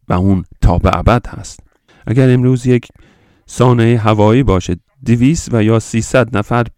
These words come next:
بلافاصله وارد ابدیت می‌شن و این سانحه باعث می‌شه که ما به اون فکر کنیم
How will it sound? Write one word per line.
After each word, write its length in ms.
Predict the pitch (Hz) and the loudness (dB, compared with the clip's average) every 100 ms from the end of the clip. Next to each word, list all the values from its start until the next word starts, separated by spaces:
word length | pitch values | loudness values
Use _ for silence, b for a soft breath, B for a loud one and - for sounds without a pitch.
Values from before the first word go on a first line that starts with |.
| _ - | _ 0
بلافاصله 760 | 190 170 104 - 92 - 98 107 | 4 6 4 2 -4 -2 -4 -2
وارد 320 | 98 92 92 | -2 0 0
ابدیت 540 | 95 95 92 127 123 | 0 -2 0 -2 -2
می‌شن 300 | 98 - 82 - _ _ _ _ _ _ _ _ - | -6 -8 -12 -12 _ _ _ _ _ _ _ _ 0
و 60 | |
این 140 | 117 123 | 0 0
سانحه 480 | - 107 104 117 | 0 0 0 -2
باعث 380 | 120 107 123 - | 0 -2 -2 -4
می‌شه 200 | 143 - | -8 -8
که 260 | - 135 147 b b b 123 | -4 -4 -4 b b b -2
ما 120 | 135 | 2
به 60 | |
اون 180 | 131 143 | 2 0
فکر 340 | 135 143 170 - | 0 2 2 0
کنیم 300 | 104 87 | -8 -10